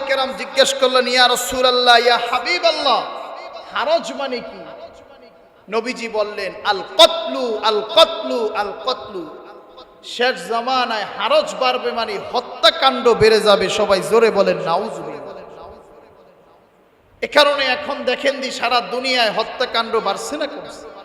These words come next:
বহুত বাড়ছে। নবীজি এই হাদিসগুলো আমাদের সামনে বয়ান করে করে আমাদেরকে বারবার সতর্ক করে গিয়েছেন, "যখনই তোমরা এই আলামতগুলা জমিনের ভিতরে বেশি বেশি দেখবা,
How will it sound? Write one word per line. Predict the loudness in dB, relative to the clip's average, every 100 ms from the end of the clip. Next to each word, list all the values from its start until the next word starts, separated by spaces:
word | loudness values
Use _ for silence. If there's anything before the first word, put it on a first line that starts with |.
| -20 -8
বহুত | -6 -6 -6
বাড়ছে। | -6 -8 -10 -18 -20 -20 -20 -20 -20 -20 -20 _ _ _ _ -20 _ _ _ _
নবীজি | 4 4 4 0
এই | -2 -4 -4
হাদিসগুলো | -4 -4 -6 -6 -4 0
আমাদের | 0 -2 -4
সামনে | -2 -2 -2 -2 -2 -4 -8 -10 0
বয়ান | 4 4 2 -2 -8
করে | -8
করে | -4 0
আমাদেরকে | 0 0 -2 -2 -2 -4
বারবার | -2 -2 0 0 0
সতর্ক | -2 -4 -4 -4 -6 -8
করে | -6 -6
গিয়েছেন, | -4 -6 -6 -6 -6 -6 -8 -18 -18 -20 -20 -20 -20 -20 -2
"যখনই | -2 0 -2 -4 -6
তোমরা | -8 -2 0
এই | 0
আলামতগুলা | -2 -4 2 4 4 2 -4 -4 -2 0 0 -4 -12 -14 -14 2
জমিনের | 2 2 -2 0 -2
ভিতরে | -4 -4 0 0
বেশি | 0 -6 -8
বেশি | -8 -4
দেখবা, | -4 -4 0 0